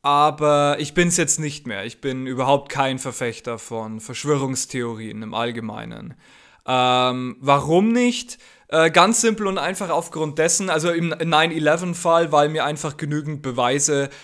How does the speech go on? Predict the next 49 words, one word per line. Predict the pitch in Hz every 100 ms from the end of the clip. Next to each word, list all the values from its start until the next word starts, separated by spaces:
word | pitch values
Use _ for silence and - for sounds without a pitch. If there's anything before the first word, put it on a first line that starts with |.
| - - -
ähm, | 131 131 127 127 127 127 127 120 113 - - - -
geliefert | 139 143 165 175 175 131
wurden, | 151 151 151 147
die | 143 143
zeigten, | - 139 139 139 147
dass | 135 127 -
nein, | 131 139
es | 131 117
war | 110
kein | 143 165
Inside-Job. | 185 175 - 156 147 - 139 135 - - - -
Ähm, | 143 147
es | 151
gibt | 202 185
immer | 254 269
noch, | 233 -
es | 180 170
gibt | 196 143 190
immer | 202 196
noch | 185 -
viele | - - 170 190 185 175
Aspekte | 147 - 151 143 143 139 127 127 - -
von | - 143 135
nine | 127 131
eleven, | 127 123 120 123 123 120
die | 127 101
einfach | 123 120
nicht | 139 143 -
aufgeklärt | 139 - 139 139 135 135
worden | 131 131 135
sind. | 135 135
Was | 131 139
ist | 135
mit | 143 -
dem | 123
W | 135
T | 135 139
C | 131 127
sieben, | 113 127 160 170 160
also | 139 123
dieses | 120 123 117
Nebengebäude | 131 139 160 147 139 139 135 139
der | 131 127
Twin | - 135 131
Towers, | 131 123 -
das | 123
eingestürzt | 95 123 120 - 131 - 131
ist | 110
ohne | 117 127 127